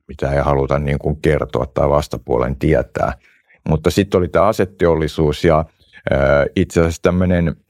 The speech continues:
Merkava-vaunu, panssarivaunu, sehän on, se on tuhat yhdeksänsataaseitsemänkymmentäluvulla kehitetty, mutta näitten sotakokemuksien seurauksena niin Israel niin tosiaan niin nimenomaan nää, tän nopean liikkuvuuden kautta halusi luoda tämmöisen oman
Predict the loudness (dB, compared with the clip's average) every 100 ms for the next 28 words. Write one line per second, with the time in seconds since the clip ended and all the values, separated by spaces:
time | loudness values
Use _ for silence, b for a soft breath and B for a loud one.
0 | _ _ 0 0 0 -2 -2 0 2 2
1 | 0 -6 -12 -16 _ _ -2 -2 -4 -10
2 | -8 -2 0 -2 -6 -8 -4 -2 -4 -6
3 | _ _ _ _ _ _ _ _ _ _
4 | -6 -4 -4 -6 _ -2 0 0 -2 0
5 | 0 2 0 0 -8 -12 -14 -14 _ _
6 | -20 -18 -12 -12 -12 -18 -20 _ -14 -12
7 | -12 -8 -6 -6 -4 -4 -4 -8 _ -10
8 | -4 -4 -2 -4 -4 -8 -8 -8 -8 -4
9 | 0 0 0 -2 -4 -8 -8 -6 -4 -2
10 | -2 -4 -6 -4 -6 -4 -4 -2 -2 -2
11 | -6 -12 _ _ _ _ _ b -2 0
12 | 0 0 0 0 0 -2 -6 -12 -12 -10
13 | -4 -2 0 0 0 0 0 0 -2 -4
14 | -10 -8 -6 -6 -8 -4 -2 -2 -4 -6
15 | -4 -2 0 0 0 -6 -8 -6 -2 0
16 | 2 0